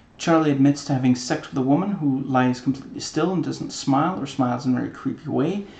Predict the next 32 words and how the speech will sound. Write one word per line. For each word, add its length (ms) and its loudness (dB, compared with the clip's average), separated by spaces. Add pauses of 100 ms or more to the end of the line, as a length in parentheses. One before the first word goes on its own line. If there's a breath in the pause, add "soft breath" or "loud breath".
(200 loud breath)
and 80 -12
compares 460 0
that 200 -4
to 80 -4
necrophilia. 760 -4 (640 loud breath)
Rose 240 2
pays 460 2
a 60 0
young 260 4
attractive 460 -6
woman 280 0
to 80 -6
have 100 -8
sex 300 -8
with 100 -14
Charlie 360 -4
so 180 -10
that 200 -6 (380 loud breath)
he 140 -2
will 100 4
catch 300 -4
her 80 -4
disease 540 -2
and 120 -12
drugs 300 0
him, 180 -2
apparently 320 -4
with 120 -8
ele-, 260 -12 (220)
elephant 260 -6
tranquilizer, 560 -2
and 100 -6